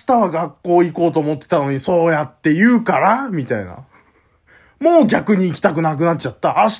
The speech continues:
日は、なんなら明日行きたかったんだからっていう。確かにここ二週間ぐらいは学校行きたくないモードでしたけども。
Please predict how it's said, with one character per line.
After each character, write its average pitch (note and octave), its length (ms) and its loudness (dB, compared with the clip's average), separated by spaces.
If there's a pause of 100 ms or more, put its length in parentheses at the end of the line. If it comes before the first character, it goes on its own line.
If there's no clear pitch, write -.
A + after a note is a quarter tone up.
(140)
日 D#4 60 4
は、 F#3+ 160 2 (300)
な D#4 160 4
ん G#4 120 0
な G4 100 2
ら D#4+ 80 0
明 - 20 -6
日 D#4 160 -4
行 A3 160 -6
き - 40 -14
た F#4 120 -2
か - 100 -10
っ - 100 -16
た E3+ 120 -6
ん C3+ 60 -10
だ A#2 100 -10
か G2 80 -8
ら F2 80 -16
っ - 40 -20
て - 160 -20
い E2 60 -16
う。 - 60 -20 (1200)
確 G#4+ 160 -4 (180)
か G4 140 2
に F#4 160 2
こ A3 160 -6
こ D4+ 120 4
二 A3+ 160 2
週 D4+ 260 4
間 C#4+ 220 -2
ぐ C#4+ 100 2
ら A#3+ 100 4
い E3 40 0
は C#3+ 220 0
学 D#3 320 -6
校 A#3+ 160 -2
行 F#3+ 100 -6
き - 40 -14
た B3 120 -6
く G#3+ 120 -4
な G#3 160 0
い B3+ 80 0
モ C4+ 220 2
ー - 20 -4
ド D#3 120 -2
で E3+ 140 0
し - 140 -8
た - 100 -16
け - 180 -18
ど D3+ 140 0
も。 G#2+ 400 -8